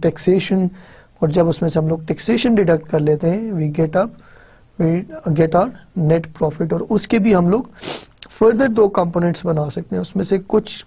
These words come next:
प्रॉफिट वो है जो कि कंज्यूम हो जाएगा बिजनेस के अंदर, अ, या वो विथड्रॉ हो जाएगा, या उसमें से जो दूसरा कंपोनेंट होगा आपके प्रॉफिट का,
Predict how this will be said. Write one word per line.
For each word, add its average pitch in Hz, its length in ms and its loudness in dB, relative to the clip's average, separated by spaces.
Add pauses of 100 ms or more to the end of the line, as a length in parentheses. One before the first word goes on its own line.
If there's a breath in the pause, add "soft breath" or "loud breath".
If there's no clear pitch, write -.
(100)
प्रॉफिट 202 380 0
वो 202 100 6
है 190 60 6
जो 185 120 2
कि 175 100 0
कंज्यूम 170 500 2
हो 226 140 2
जाएगा 226 300 2
बिजनेस 208 400 0
के 110 120 -6
अंदर, 196 260 -2 (520 loud breath)
अ, 165 180 4 (260)
या 170 360 4
वो 175 400 0
विथड्रॉ 175 480 2
हो 214 140 4
जाएगा, 208 380 0 (680 soft breath)
या 220 220 2
उसमें 214 520 0
से 226 140 2
जो 180 160 2
दूसरा 190 360 2
कंपोनेंट 233 580 2
होगा 180 320 2
आपके 180 640 0
प्रॉफिट 175 520 0
का, 180 180 2